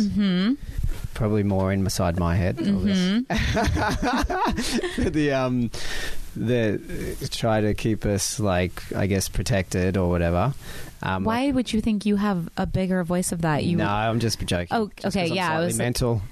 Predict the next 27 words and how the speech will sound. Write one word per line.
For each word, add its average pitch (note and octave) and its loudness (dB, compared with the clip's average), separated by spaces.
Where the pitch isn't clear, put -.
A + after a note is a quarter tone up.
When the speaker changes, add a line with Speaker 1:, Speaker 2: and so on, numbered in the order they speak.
Speaker 1:
Oh, F3+ 2
Speaker 2:
But, A#2 -2
um, G3 -2
Speaker 1:
okay. D4 -2
<laughs> D5 -4
Speaker 2:
Salvador D#3+ 0
Dali C#3+ 2
said, D3 -2
"The C3 2
only F#3 2
difference E3+ 0
between D#3+ 0
a D3 2
crazy, D3 0
a C3+ 2
madman D3 2
and C3+ 2
me C#3 2
is C3 2
I C#3 0
know E3 0
I'm D#3+ -2
crazy." B2+ 0
<laughs> - -6
Um, - 0
the, B3+ 0
um, D#3+ 0